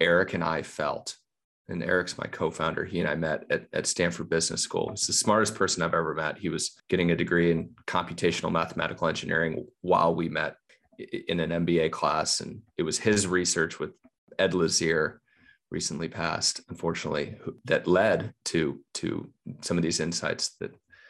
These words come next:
that ultimately resulted in Pando. Well, you know, one of the things that we reflected on is that we were both extraordinarily fortunate in how we were raised,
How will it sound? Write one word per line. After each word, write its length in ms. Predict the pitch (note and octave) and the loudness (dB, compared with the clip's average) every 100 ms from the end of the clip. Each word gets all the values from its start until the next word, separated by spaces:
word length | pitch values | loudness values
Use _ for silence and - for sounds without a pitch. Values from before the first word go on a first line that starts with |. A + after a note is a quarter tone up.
| - _ | -20 _
that 120 | - | -4
ultimately 380 | E2 - E2+ D#2+ | -4 -2 -4 -4
resulted 460 | E2 D#2+ D2 - | -4 -2 -2 -2
in 80 | C#2 | -6
Pando. 480 | - G2 E2+ D#2+ - - - - - - | -2 0 2 2 0 -12 -20 -20 -16 -2
Well, 100 | A2+ | 2
you 80 | A#2+ | 6
know, 60 | |
one 160 | B2 D#3 | 6 4
of 40 | |
the 60 | E3+ | 4
things 240 | A#2+ G#2 | 2 2
that 160 | D#2+ - | 0 0
we 220 | F2 F2 | 0 0
reflected 520 | F2 - F2 E2 F#2+ | -2 -2 0 0 2
on 300 | F2 D#2+ D#2+ - | 2 2 -2 -6
is 180 | F2+ - | -4 0
that 240 | D#2 - | 0 0
we 460 | G2 G2+ G2+ G2 - | 2 4 4 0 -4
were 140 | F2+ | -4
both 480 | F2 - E2+ E2 - _ - | -2 2 4 4 -2 _ -6
extraordinarily 800 | - - G2 F#2 F2+ F2+ F2+ D#2 | -4 -2 2 2 2 0 0 -4
fortunate 560 | - G2+ G#2 - C2+ - _ _ _ _ - - _ | 0 0 0 -4 -10 -12 _ _ _ _ -20 -20 _
in 380 | - F2+ E2+ E2+ - | -2 0 0 -6 -6
how 200 | - F#2 | -2 0
we 120 | F2 | 0
were 140 | - | 0
raised, 400 | G1+ G1+ - - | -2 -2 -6 -10